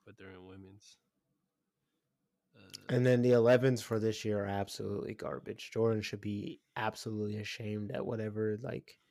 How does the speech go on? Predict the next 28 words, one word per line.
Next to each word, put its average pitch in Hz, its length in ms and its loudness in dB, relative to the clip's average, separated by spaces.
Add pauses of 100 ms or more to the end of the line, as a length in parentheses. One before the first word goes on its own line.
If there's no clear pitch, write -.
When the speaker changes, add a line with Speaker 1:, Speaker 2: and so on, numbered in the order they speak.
(880)
Speaker 2:
what, 101 320 -4 (240)
like, - 260 -6
you 135 140 6
could 135 180 6
do 120 120 8
so 113 220 2
much 107 260 0
better 110 300 0
than 104 140 -2
some 98 340 -8
white 107 280 -2
and 101 180 -8
red 104 300 -2 (240)
cherry, 110 600 2 (1800)
cherry 113 580 0 (240)
elevens. 110 640 -4
That's 107 300 -10
terrible. 107 560 -10 (920)
Speaker 1:
So 113 260 -8
they're, 113 360 -6
uh, 110 380 -12 (2250)
you 120 120 -8
might 110 220 -8
not 101 180 -12
agree 101 300 -16
with 101 220 -20
me, 104 140 -14
but 101 220 -18